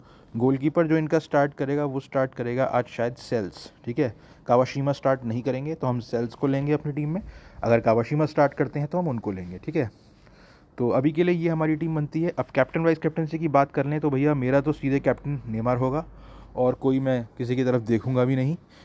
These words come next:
क्योंकि मुझे पता है इस बंदे के कम से कम एक से दो गोल तो आने ही आने हैं इस मैच के अंदर। ठीक है,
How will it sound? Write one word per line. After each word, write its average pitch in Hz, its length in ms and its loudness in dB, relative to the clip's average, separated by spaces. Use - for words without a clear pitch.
क्योंकि 143 160 2
मुझे 139 200 4
पता 147 240 2
है 160 100 6
इस 131 140 0
बंदे 135 320 0
के 151 120 0
कम 135 160 0
से 143 140 2
कम 147 300 0
एक 135 160 -2
से 156 120 0
दो 139 200 6
गोल 131 160 2
तो 131 120 -4
आने 117 220 -2
ही 123 120 -2
आने 107 220 -2
हैं 110 140 -2
इस 104 120 -8
मैच 104 200 -8
के 107 100 -8
अंदर। 95 260 -12
ठीक 147 200 -2
है, 123 120 2